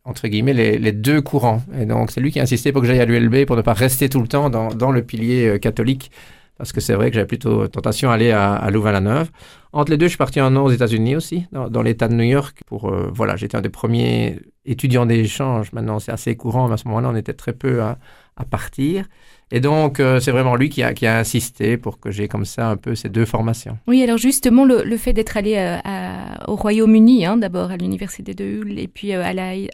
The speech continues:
Speaker 2: high school à, à Fillmore aux États-Unis, est-ce que ce passage à l'étranger était important dans, dans votre
Speaker 1: Ouais.
Speaker 2: cursus ?
Speaker 1: Oui, parce
Speaker 2: Une
Speaker 1: que
Speaker 2: ouverture
Speaker 1: en,
Speaker 2: sur le monde ?
Speaker 1: en fait, contrairement à ce que vous pourriez croire maintenant, j'étais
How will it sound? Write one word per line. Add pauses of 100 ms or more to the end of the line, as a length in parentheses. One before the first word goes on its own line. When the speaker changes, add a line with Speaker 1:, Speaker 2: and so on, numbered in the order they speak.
Speaker 2:
high
school
à, (340)
à
Fillmore
aux
États-Unis, (420)
est-ce
que
ce
passage
à
l'étranger
était
important
dans,
dans
votre
Speaker 1:
Ouais.
Speaker 2:
cursus ? (320)
Speaker 1:
Oui,
parce
Speaker 2:
Une
Speaker 1:
que
Speaker 2:
ouverture
Speaker 1:
en,
Speaker 2:
sur
le
monde ?
Speaker 1:
en
fait, (180)
contrairement
à
ce
que
vous
pourriez
croire
maintenant,
j'étais